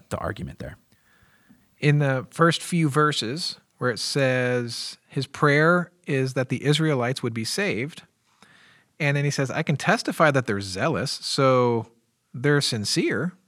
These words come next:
Speaker 2: There's some energy behind the religious activity, but their zeal is not based on knowledge.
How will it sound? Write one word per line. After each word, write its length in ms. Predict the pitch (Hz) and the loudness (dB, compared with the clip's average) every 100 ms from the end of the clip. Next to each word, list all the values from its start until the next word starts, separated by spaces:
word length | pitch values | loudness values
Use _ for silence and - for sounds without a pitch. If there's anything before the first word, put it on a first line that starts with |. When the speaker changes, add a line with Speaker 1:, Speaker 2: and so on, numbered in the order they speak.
| - | -2
Speaker 2:
There's 180 | 139 | 0
some 140 | - 131 - | 2 0 0
energy 420 | 143 254 180 127 | -2 0 0 0
behind 380 | 110 110 113 107 | 0 0 -2 -2
the 100 | 110 | -2
religious 380 | 110 107 107 - | -2 -4 -6 -6
activity, 580 | 98 - 98 92 95 104 _ - - - _ - | -6 -6 -8 -4 -6 -8 _ -20 -20 -20 _ 0
but 160 | 135 | 2
their 180 | 143 135 | 4 4
zeal 340 | 123 139 175 | 4 2 4
is 160 | 185 143 | 4 4
not 280 | 147 127 110 | 2 0 0
based 340 | 123 131 - | 0 0 -4
on 320 | - 113 107 | -4 -4 -2
knowledge. 640 | 107 120 98 76 131 - | -2 -2 -2 -6 -10 -14